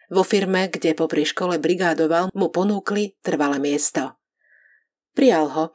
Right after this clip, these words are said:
a o pár rokov neskôr si našiel aj priateľku.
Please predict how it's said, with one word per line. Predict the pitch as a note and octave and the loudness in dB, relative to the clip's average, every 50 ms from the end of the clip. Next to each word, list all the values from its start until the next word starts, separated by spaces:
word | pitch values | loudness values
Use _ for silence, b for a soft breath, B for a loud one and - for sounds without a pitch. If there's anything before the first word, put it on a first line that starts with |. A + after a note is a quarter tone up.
| - | -2
a | - G3 F#3+ | 2 2 2
o | F3+ E3+ | 2 2
pár | - D3 C#3+ | 0 0 0
rokov | C#3+ D#3+ E3+ E3 - - G3 F3+ | 0 0 0 0 -2 -2 -2 -2
neskôr | F3 E3+ F3 - - - G#3 G3+ G#3 G3+ | -2 -2 -2 -2 -2 -2 -2 -2 -2 -2
si | - - F3+ | -2 -2 -2
našiel | D#3+ D#3 - - E3 D3+ | -2 -4 -4 -2 -2 -4
aj | D3 C#3+ | -4 -4
priateľku. | D3 D#3 D3+ C#3+ D3+ D3+ - D3+ C#3+ C#3+ - - D3+ C#3+ | -4 -2 -2 -2 -2 -4 -6 -6 -8 -8 -8 -8 -8 -8